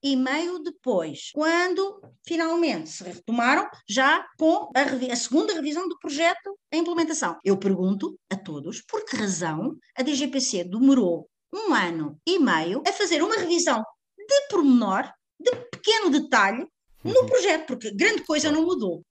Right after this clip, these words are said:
Speaker 1: Apenas não destruiu a parte central do edifício que, na altura, em dois mil e vinte, defendia, nomeadamente o Amã, os banhos islâmicos, que são, <laughs> digamos que,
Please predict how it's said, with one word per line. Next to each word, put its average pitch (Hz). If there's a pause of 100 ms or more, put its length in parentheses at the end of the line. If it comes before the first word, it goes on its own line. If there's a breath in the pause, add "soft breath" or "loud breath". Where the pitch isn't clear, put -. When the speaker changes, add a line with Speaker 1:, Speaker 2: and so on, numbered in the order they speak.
(300)
Speaker 1:
Apenas 320
não 339
destruiu 311
a 320
parte 294
central 262
do 247
edifício 269
que, 339
na 185
altura, 175
em 160
dois 170
mil 160
e 160
vinte, 277 (100)
defendia, 254
nomeadamente 285
o 247
Amã, 190
os 254
banhos 226
islâmicos, 196
que -
são, 208
<laughs> 254
digamos 226
que, 214